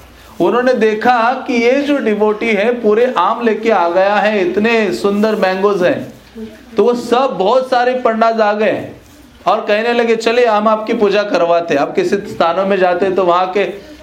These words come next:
सेवक आपकी कॉलर पकड़ के, हाथ पकड़ के खींच के ले जाते हैं, "चलो, चलो, आपकी पूजा करवाते हैं हम, चलो, चलो, चलो।" हाँ, तो इनको जब बोले कि ये चलो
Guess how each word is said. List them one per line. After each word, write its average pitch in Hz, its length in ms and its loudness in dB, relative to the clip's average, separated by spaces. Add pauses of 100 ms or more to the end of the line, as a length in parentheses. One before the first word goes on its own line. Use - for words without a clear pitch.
सेवक 196 360 0
आपकी 190 280 0
कॉलर 190 420 0
पकड़ 185 400 0
के, 185 100 2
हाथ 170 200 0
पकड़ 180 400 0
के 180 120 0
खींच 214 320 -4
के 226 120 0
ले 202 120 2
जाते 156 320 0
हैं, - 380 -4 (320)
"चलो, 233 240 2
चलो, 208 220 0
आपकी 190 280 -2
पूजा 190 380 0 (300)
करवाते 165 440 2
हैं 147 80 2
हम, 123 140 -2
चलो, 185 280 0
चलो, 151 260 0
चलो।" 131 300 -2 (720)
हाँ, 143 280 -2
तो 151 80 0
इनको 147 400 0
जब 170 220 0
बोले 151 260 2
कि 180 140 -2
ये 175 180 2
चलो 180 600 -2